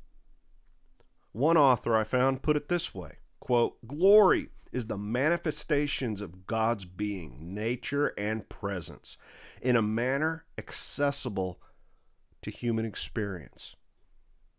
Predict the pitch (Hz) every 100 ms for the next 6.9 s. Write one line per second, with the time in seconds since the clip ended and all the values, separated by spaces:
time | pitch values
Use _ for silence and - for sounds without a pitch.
0 | _ _ _ _ - - - - - -
1 | - 147 127 104 117 120 - 113 - 117
2 | 120 160 - - - 107 117 147 180 -
3 | 107 117 113 - 101 - 120 113 113 104
4 | - - 113 127 131 165 143 98 117 170
5 | 139 110 - - 139 151 151 147 143 101
6 | 151 185 165 135 165 165 131 78 -